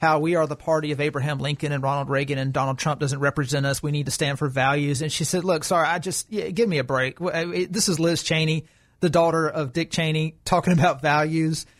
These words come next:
talking about how the Republican Party is returned." She's like, "No, thank you." She's like, "I don't like Trump, but, uh, no, this isn't, this is no better than Trump. This is, in fact, worse." But yeah, I thought that was even, like, even some liberals are realizing that the, you know, Trump bashing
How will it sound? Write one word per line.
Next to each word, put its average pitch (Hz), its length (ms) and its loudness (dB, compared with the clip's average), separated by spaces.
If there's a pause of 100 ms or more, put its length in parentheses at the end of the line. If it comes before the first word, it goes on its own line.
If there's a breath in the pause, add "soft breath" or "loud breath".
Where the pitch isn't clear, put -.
(120 soft breath)
talking 185 240 4
about 165 300 4
how 170 100 2
the 160 100 -2
Republican 170 380 0
Party 165 260 0
is 156 100 -2
returned." 165 280 0
She's 165 160 0
like, 165 180 2
"No, 190 240 4
thank 151 340 -2
you." 135 160 -6
She's 156 200 0
like, 160 120 2
"I 190 80 6
don't 214 180 2
like 165 200 0
Trump, 170 320 0 (320 soft breath)
but, 151 460 2
uh, 185 60 -8 (360)
no, 160 320 2
this 180 200 0
isn't, 170 320 0
this 180 160 0
is 151 120 0
no 156 160 2
better 135 340 0
than 143 140 -2
Trump. 123 280 -2
This 165 160 0
is, 151 100 0
in 156 80 0
fact, 135 240 0
worse." - 440 -2 (480 soft breath)
But 196 140 2
yeah, 226 160 2
I 160 40 -2
thought 202 140 2
that 175 100 2
was 160 140 -2
even, 185 380 0
like, 156 200 -2
even 196 360 -2
some 190 220 0
liberals 156 420 2
are 156 100 0
realizing 143 640 0
that 135 300 0
the, 139 360 -4
you 175 100 2
know, 185 120 4
Trump 226 300 0
bashing 160 500 0